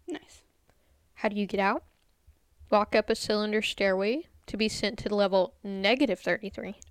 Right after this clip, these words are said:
Speaker 1: Oh, negative.
Speaker 2: No clip into any wall in the safe zone to be sent to level seven.
Speaker 1: Is that the darkness one?
Speaker 2: No, that's six. I think level seven is the water one,
Speaker 1: Oh,
Speaker 2: isn't it?
Speaker 1: yeah. Mm-hmm. Mm-hmm.
Speaker 2: Thalassophobia or something.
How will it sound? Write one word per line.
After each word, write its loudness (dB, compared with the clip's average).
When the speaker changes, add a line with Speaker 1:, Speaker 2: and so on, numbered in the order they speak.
Speaker 1:
Oh, -4
negative. -6
Speaker 2:
No 6
clip 0
into 2
any 2
wall 4
in -2
the -2
safe -2
zone 0
to -8
be -4
sent -2
to 0
level 0
seven. 0
Speaker 1:
Is 2
that 2
the 0
darkness -4
one? -2
Speaker 2:
No, 4
that's -2
six. -12
I -6
think 2
level 6
seven 2
is -2
the 0
water 0
one, -8
Speaker 1:
Oh, 0
Speaker 2:
isn't 0
it? 2
Speaker 1:
yeah. -2
Mm-hmm. -4
Mm-hmm. -6
Speaker 2:
Thalassophobia 0
or 0
something. -6